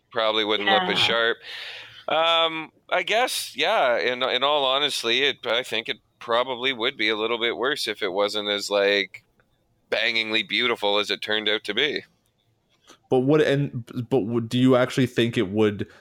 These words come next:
Speaker 3: like, knowing what you know now about the game, do you genuinely feel that it would reduce your enjoyment of the game?
Speaker 1: Going from it now and then doing it, yes, a little bit, not a huge amount, but it, it would be a little bit.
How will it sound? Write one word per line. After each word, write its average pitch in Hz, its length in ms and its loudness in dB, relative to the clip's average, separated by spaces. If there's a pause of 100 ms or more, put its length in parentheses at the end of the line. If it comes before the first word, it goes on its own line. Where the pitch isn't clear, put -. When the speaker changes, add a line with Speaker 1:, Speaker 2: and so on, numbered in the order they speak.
Speaker 3:
like, 110 180 0
knowing 202 380 4
what 208 160 4
you 185 140 2
know 160 240 4
now 123 340 4
about 110 320 2
the 107 80 -4
game, 92 400 -4
do 110 100 -2
you 110 340 0 (680)
genuinely 139 680 4
feel 101 360 0
that 90 120 0
it 85 80 0
would 92 160 -2
reduce 98 480 -2
your 98 140 2
enjoyment 90 520 -2
of 85 140 -8
the - 80 -6
game? - 320 -10 (440)
Speaker 1:
Going 156 460 0
from 143 260 0
it 131 180 0
now 123 580 0 (840)
and 110 200 -2
then 120 220 -2
doing 131 320 0
it, 143 240 0
yes, 117 300 -2
a - 120 -4
little 113 380 0
bit, 117 240 0
not 104 220 -2
a - 20 0
huge 120 380 -4
amount, 113 380 -4
but 107 140 0
it, 98 140 0
it 87 180 -2
would 101 220 -4
be 101 100 -2
a 98 60 0
little 104 280 -2
bit. 113 220 -2